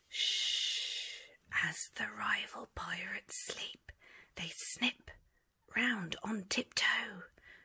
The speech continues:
But help! The captain's parrot squawks and wakes them up. Oh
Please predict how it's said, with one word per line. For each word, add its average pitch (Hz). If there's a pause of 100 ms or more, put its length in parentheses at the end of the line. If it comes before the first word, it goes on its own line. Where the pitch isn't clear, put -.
(220)
But 453
help! 427 (320)
The -
captain's -
parrot 415
squawks - (320)
and 240
wakes 285
them 339
up. 392 (140)
Oh 640